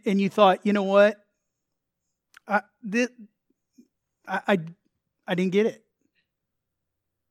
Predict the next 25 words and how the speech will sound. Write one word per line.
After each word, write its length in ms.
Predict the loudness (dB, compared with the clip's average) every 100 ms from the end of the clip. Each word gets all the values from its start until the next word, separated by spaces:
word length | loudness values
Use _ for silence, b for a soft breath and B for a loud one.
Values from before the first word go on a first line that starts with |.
| _ _ _ _ _ _ _ _ _ _ _ _ _ _ _
To 100 | 2
evaluate 580 | 4 4 2 4 4 2
that. 260 | -6 -12 -18 _ _ _ _ _ _ _ 0
There's, 200 | 0 0
there's 180 | 0 0
problems 520 | 4 4 4 0 0
maybe 240 | 0 2
in 80 | 2
your 120 | 2
marriage, 520 | 2 2 4 4 4 -2
and 140 | -6
you're 80 | -8
saying, 320 | -2 -2 -2
"You 80 | -2
know, 260 | 0 0 -2 b b -2
I 220 | 2 2
said 380 | 0 -4 -4 0
this, 320 | 2 2 0
and 80 | -4
I 60 |
shouldn't 280 | -4 -2 0
have 100 | 2
done 220 | 2 4
that," 320 | 2 4 2 2
and 220 | -6